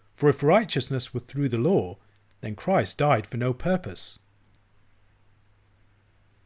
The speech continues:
In Galatians chapter two, Paul continues to recount his biography. He's continuing to emphasize the divine source of his message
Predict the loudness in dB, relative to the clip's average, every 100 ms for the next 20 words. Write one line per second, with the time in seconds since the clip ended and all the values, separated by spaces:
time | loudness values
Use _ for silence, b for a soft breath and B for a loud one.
0 | _ _ _ _ _ _ _ _ _ _
1 | -20 -20 b b 2 4 4 4 0 -2
2 | -2 -4 -4 -4 0 0 -2 -2 -2 0
3 | -2 -4 -2 0 2 0 -4 -6 -6 -4
4 | -2 -2 -4 -6 -2 0 0 -2 -6 -10
5 | -14 -18 B B B B -6 -6 -4 -2
6 | 2 4 4 2 -2 -2 0 0 -2 0
7 | -2 -2 -4 -4 -6 -4 0 2 2 2
8 | 2 2 -2 -4 -6 -4 -2 -2 -4 -6
9 | -14